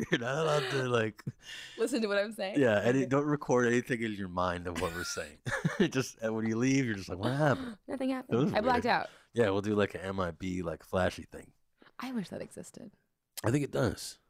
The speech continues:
Speaker 1: I think it, they, that the, the government somehow does that to us every time we go to the airport. They make
Speaker 2: Every
Speaker 1: us,
Speaker 2: time?
Speaker 1: they make us forget some horrible thing that they do to us <laughs> in some back room somewhere.
Speaker 2: Well,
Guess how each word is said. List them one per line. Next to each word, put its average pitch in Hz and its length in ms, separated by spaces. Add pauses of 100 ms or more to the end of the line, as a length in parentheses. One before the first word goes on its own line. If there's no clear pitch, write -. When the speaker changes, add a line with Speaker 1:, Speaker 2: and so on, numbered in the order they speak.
(140)
Speaker 1:
I 104 60
think 117 220
it, 98 120
they, 98 180 (120)
that 90 220
the, 95 100 (100)
the 95 80
government 98 460
somehow 98 380
does 90 260
that 90 160 (120)
to 85 120
us 82 240
every 90 140
time - 200
we 85 60
go 92 160
to 87 60
the 82 160
airport. - 420 (460)
They - 100
make 190 100
Speaker 2:
Every 214 200
Speaker 1:
us, - 80
Speaker 2:
time? 233 320 (240)
Speaker 1:
they 101 80
make 113 160
us 123 100
forget 104 380
some 82 200
horrible 120 800
thing 113 240
that 101 100
they 104 100
do 113 200
to 143 140
us - 220 (100)
<laughs> - 60
in - 180
some 120 380
back 98 300
room 113 220
somewhere. 82 340
Speaker 2:
Well, 247 200